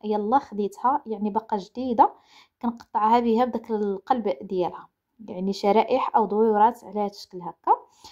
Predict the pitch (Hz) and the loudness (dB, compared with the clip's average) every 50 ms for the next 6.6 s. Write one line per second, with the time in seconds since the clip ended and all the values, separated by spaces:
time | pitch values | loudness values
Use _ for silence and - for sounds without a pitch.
0 | - _ _ _ 208 214 220 226 233 233 - - 214 - - _ - 214 220 202 | -20 _ _ _ -2 0 2 2 0 0 -2 -8 -8 -8 -10 _ 0 2 2 4
1 | 202 220 226 220 202 185 226 247 240 - 226 - - - _ - - 208 202 208 | 6 4 4 4 2 2 2 0 0 0 -6 -8 -8 -14 _ -8 -6 -4 -2 -2
2 | 208 208 208 202 196 208 208 202 - 190 190 208 208 202 196 180 190 185 180 - | -2 0 0 0 0 0 -2 -2 -4 -2 0 2 2 2 0 -2 -6 -10 -8 -6
3 | 196 202 208 214 214 _ _ - 202 202 - 196 196 196 190 185 - - 196 190 | 0 2 2 2 2 _ _ -10 -10 -10 -4 -2 0 0 0 -2 -10 -14 -14 -14
4 | - 202 185 190 - 180 180 - 165 160 _ - - 277 339 359 359 - 226 214 | -12 -12 -12 -10 -12 -14 -12 -12 -16 -16 _ 0 2 2 2 2 0 -4 -4 -2
5 | 202 202 196 202 208 220 208 202 - - - 233 247 240 240 233 196 214 208 196 | -2 -2 -2 0 0 0 0 -2 -6 -10 -6 -4 -2 0 0 4 4 4 4 4
6 | 180 170 170 - - - - - - _ _ | -2 -6 -8 2 6 6 6 6 4 _ _